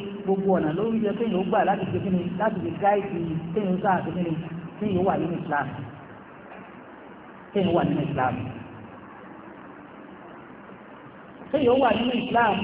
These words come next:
Kọ́nà tó bá jẹ́ pé kí ni, tó bá jẹ́ pé ẹsẹ̀ kan, ẹ́,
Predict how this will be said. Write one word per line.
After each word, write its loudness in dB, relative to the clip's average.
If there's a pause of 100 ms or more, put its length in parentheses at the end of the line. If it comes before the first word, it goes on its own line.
(180)
Kọ́nà 2
tó 0
bá 4
jẹ́ 4
pé 4
kí 4
ni, 4 (100)
tó 0
bá 6
jẹ́ 4
pé 10 (400)
ẹsẹ̀ 4
kan, 6 (280)
ẹ́, 4